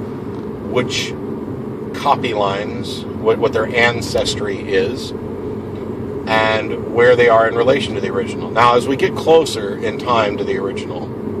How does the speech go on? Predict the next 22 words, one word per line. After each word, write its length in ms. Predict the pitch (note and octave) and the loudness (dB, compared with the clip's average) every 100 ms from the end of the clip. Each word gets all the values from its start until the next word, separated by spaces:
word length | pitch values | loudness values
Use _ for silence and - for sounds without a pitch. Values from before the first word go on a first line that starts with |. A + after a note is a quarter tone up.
| - - - - - - - - - - - - - - | -6 -6 -6 -6 -8 -6 -6 -6 -6 -6 -6 -6 -6 -2
obviously 600 | A2 A#2 A2 - G#2+ G#2+ | -2 0 -4 -6 -8 -8
we 640 | - - - - - G#2+ | -8 -10 -10 -10 -8 -8
can 260 | A2 A2+ G#2 | -6 -6 -4
surmise 760 | - - B2+ B2+ G#2+ G#2+ G#2 - | 0 2 4 4 4 2 0 2
that, 320 | G#2+ G#2 G2+ | 2 2 0
um, 1500 | - - - - - G#2 - - - G2 G2 F#2+ - - - | -6 -6 -8 -8 -8 -6 -6 -6 -6 -4 -4 -4 -6 -6 -2
the 120 | A2 | 0
first 420 | A2 A#2+ B2+ - - | 0 2 2 2 -2
generation 600 | A#2+ A2+ G#2+ G2+ - - | 0 0 0 0 -4 -2
copies, 680 | A2 A2 - G2+ - - - - - - - - - - - - | 2 2 2 -2 -4 -6 -6 -6 -6 -6 -6 -6 -6 -6 -6 -6
even 240 | E2+ A2+ A2+ | -4 0 4
though 140 | A2+ | 4
they 140 | A2 G#2+ | 4 2
might 240 | G#2+ G#2 | 2 2
have 100 | G2+ | 2
varied 400 | G#2+ A2+ A2 F#2+ | 4 4 4 2
between 420 | G2 - A#2+ G#2+ | -2 -2 0 0
them, 1200 | G#2 G2 G#2 F#2+ - G2+ - - - - - - - | -2 -4 -6 -6 -6 -6 -6 -6 -8 -8 -8 -6 -8
uh, 640 | - - - - - - | -6 -6 -6 -6 -6 2
are 140 | G#2+ | 2
less 440 | G#2 A#2 B2+ C3 C3+ | 6 6 6 4 2
likely 500 | A2 G2+ - F#2+ | 4 4 2 -4